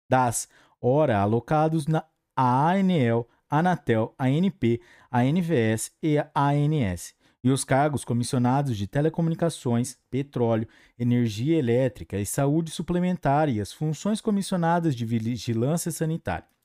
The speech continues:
Parágrafo único. Os cargos comissionados e os cargos comissionados técnicos de que trata esta lei só poderão ser preenchidos após a extinção de que trata o caput. Artigo trinta e três, trinta e quatro, revogados.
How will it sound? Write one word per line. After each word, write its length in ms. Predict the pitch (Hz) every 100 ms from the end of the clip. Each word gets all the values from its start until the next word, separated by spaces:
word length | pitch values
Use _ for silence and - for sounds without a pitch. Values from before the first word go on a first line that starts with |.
| _ _ _ _ _ _
Parágrafo 480 | 165 151 147 143 156
único. 320 | 139 120 - _ _ _ _ _ _ _ _
Os 160 | 160
cargos 300 | - 208 254
comissionados 800 | - 151 135 123 117 127 123 95
e 40 | 104
os 120 | -
cargos 320 | 117 113 110
comissionados 680 | - 127 - 131 127 131 -
técnicos 520 | 170 180 185 156 120
de 100 | 107
que 100 | 113
trata 380 | - 135 156 113
esta 340 | 98 110 -
lei 220 | 92 87 - _ _ _
só 80 | 190
poderão 360 | 202 190 190 196
ser 220 | - 165
preenchidos 720 | 147 143 120 - 147 131 101
após 320 | 92 - 127
a 80 | 135
extinção 560 | 131 - 127 - 175 180
de 100 | 156
que 140 | 156
trata 340 | 143 156 160
o 60 | 165
caput. 560 | - 117 92 - - _ _ _
Artigo 380 | 196 - 214 185
trinta 260 | 185 196 180
e 100 | 147
três, 360 | 165 175 185
trinta 320 | - 175 170
e 60 | 135
quatro, 680 | - - 156 165 165 165 123 135 160 -
revogados. 720 | 104 151 160 180 113 87 -